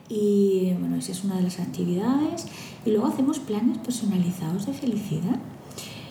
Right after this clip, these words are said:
Eh, con la enorme ventaja de que al ser médico contamos con datos médicos que nos pueden permitir, eh, generar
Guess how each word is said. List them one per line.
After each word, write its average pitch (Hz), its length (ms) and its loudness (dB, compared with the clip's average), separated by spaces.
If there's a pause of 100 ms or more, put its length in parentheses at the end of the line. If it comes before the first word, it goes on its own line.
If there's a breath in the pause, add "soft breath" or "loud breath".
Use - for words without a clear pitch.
(180 loud breath)
Eh, 170 680 4
con 170 240 2
la 160 60 2
enorme 180 420 4
ventaja 214 480 4
de 185 160 4
que 190 80 -2
al 175 100 2
ser - 160 -2
médico 208 480 4
contamos 180 460 0
con 175 220 2
datos 175 340 0
médicos 214 500 4
que 175 140 -2
nos 170 180 0
pueden 180 360 4
permitir, 185 580 4 (540 loud breath)
eh, 175 480 4 (280)
generar 196 540 6